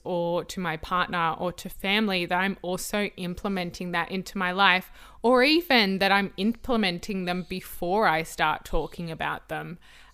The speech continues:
Um, this is also evident in, and social media plays a massive part in this. I definitely used to be the type of person that would post on social media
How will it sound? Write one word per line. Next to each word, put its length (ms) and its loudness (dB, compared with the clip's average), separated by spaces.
Um, 440 4
this 280 -4
is 120 -2
also 400 0
evident 540 -2
in, 420 -2
and 300 0
social 400 0
media 380 2
plays 320 -2
a 60 -2
massive 500 -4
part 200 4
in 140 -4
this. 300 -2
I 540 2
definitely 640 -2
used 360 -4
to 40 -6
be 160 -2
the 120 -6
type 340 -4
of 100 -8
person 540 0
that 180 -4
would 220 -4
post 420 -4
on 160 -2
social 440 -6
media 680 0